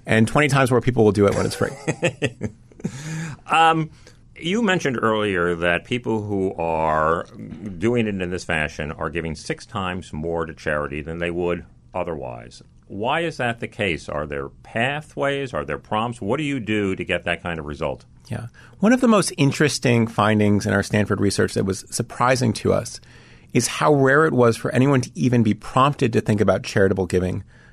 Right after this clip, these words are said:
Speaker 1: during the estate planning process.
Speaker 2: That's incredible.
Speaker 1: It's true of Rocket Lawyer and LegalZoom. It's also true of most attorneys.
Speaker 2: Mm-hmm.
Speaker 1: There's so many things happening at this moment. Who gets the stamp collection? Who might be the guardians for children? You know, what song are playing, is playing at the funeral?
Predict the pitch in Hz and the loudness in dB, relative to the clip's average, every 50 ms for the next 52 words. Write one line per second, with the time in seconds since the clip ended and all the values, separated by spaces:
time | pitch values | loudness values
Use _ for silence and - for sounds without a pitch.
0 | - - 110 104 101 101 98 - - - 98 95 - - 90 87 87 87 82 - | -6 0 2 2 4 4 2 2 2 2 2 0 0 0 -2 -2 -2 -2 -4 -6
1 | - - - - - - - 165 196 - 110 - - 92 85 80 71 62 64 - | -8 -8 -8 -10 -8 -6 -4 -4 -2 -2 -4 -2 0 0 0 0 -2 -4 -8 -12
2 | - - - - 123 - - - - - 143 127 117 107 101 104 - - - - | -14 -10 -6 -4 -4 -4 -4 -4 0 2 4 6 6 6 4 0 -6 -14 -4 0
3 | 131 127 123 127 - 143 139 127 120 120 120 120 120 117 113 113 120 135 147 156 | 2 2 2 2 0 0 2 4 6 6 6 6 6 6 6 6 6 4 4 4
4 | 160 143 - 151 147 147 147 147 147 - - 160 160 151 - 165 160 - 175 165 | 2 2 2 2 4 4 4 2 0 0 0 0 2 2 2 0 0 2 2 2
5 | 147 151 156 160 151 - 165 - - - 151 147 - - - - - - 95 92 | 4 4 4 4 4 0 -4 -6 -2 -2 0 0 -2 -4 -8 -10 -6 -4 -4 -2
6 | 98 107 107 104 - 135 135 127 - - - 175 170 180 180 180 170 165 147 - | -2 -2 -2 0 2 2 2 2 0 0 2 4 6 6 6 6 6 4 4 2
7 | 147 135 131 123 123 120 120 113 - - 139 147 160 165 165 123 120 - 131 117 | 2 2 2 2 0 0 -2 0 2 2 2 2 2 2 2 0 0 2 0 2
8 | - 123 117 120 143 156 160 180 - - - - - - - - - 147 135 143 | 4 4 4 4 4 4 2 0 -4 -10 -18 -20 -20 -20 -4 0 2 2 4 4
9 | 131 - - 123 117 - 127 120 120 - - - 104 95 - - - 98 107 - | 2 2 0 -2 0 2 2 2 2 2 2 2 2 2 2 -2 -4 -4 -4 -4
10 | - - - - - 120 147 143 143 139 131 131 123 123 117 127 120 120 120 120 | -6 -12 -16 -8 0 2 4 4 4 4 4 4 4 4 4 4 4 4 6 4
11 | 117 110 - 117 104 - - 113 107 98 113 104 107 113 120 - - - - - | 4 2 2 0 0 2 2 2 4 4 2 2 0 -2 -4 -8 -14 -20 -20 -20
12 | - - - - - 120 120 - 143 143 147 147 - - 127 123 123 123 120 117 | -20 -20 -18 -10 -6 -4 -4 0 2 2 2 2 2 2 4 4 6 6 4 4
13 | - 127 117 117 - - 113 110 - - - 120 117 113 113 104 - - 120 113 | 4 2 2 2 2 0 -4 -6 -4 -2 0 2 2 2 0 -2 0 2 4 4
14 | 110 104 110 - 127 | 6 4 4 2 -2